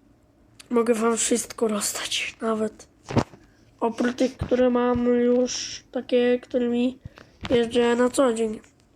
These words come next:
No, a ten Mustang to akurat nie na sprzedaż.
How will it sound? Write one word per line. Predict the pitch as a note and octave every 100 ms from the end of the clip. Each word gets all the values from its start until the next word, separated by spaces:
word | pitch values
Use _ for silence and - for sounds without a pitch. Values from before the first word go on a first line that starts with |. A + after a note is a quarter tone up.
| _ - - - - - - - - - - - - - -
No, | A#3+ C4+
a | D#4 D#4+ D4+
ten | D#4
Mustang | D4 D4 D4 C#4+ C4
to | C4+
akurat | C4 C#4 B3+ B3+
nie | A#3+ A#3
na |
sprzedaż. | A3 - - - A3+ A3 G#3 -